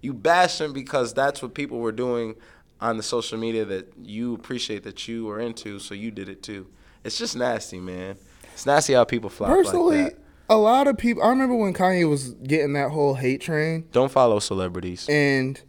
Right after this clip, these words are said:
Speaker 2: honestly, I was one of, 'cause a lot of people said, "I'm not fucking with Kanye anymore for the rest of my life." And personally, I wasn't really on that.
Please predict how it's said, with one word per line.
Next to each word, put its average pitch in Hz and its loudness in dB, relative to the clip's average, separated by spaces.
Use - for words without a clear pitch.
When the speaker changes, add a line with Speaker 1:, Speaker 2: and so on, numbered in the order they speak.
Speaker 2:
honestly, 208 4
I 214 10
was 196 4
one 170 4
of, 190 0
'cause 175 6
a 165 12
lot 175 10
of 196 -2
people 175 -2
said, 160 6
"I'm 143 0
not 170 0
fucking 165 2
with 135 2
Kanye 139 0
anymore 135 0
for 139 -6
the 135 0
rest 135 0
of 139 -4
my 127 0
life." 127 2
And 185 0
personally, 285 2
I - 4
wasn't 320 0
really 277 0
on 269 0
that. 113 -6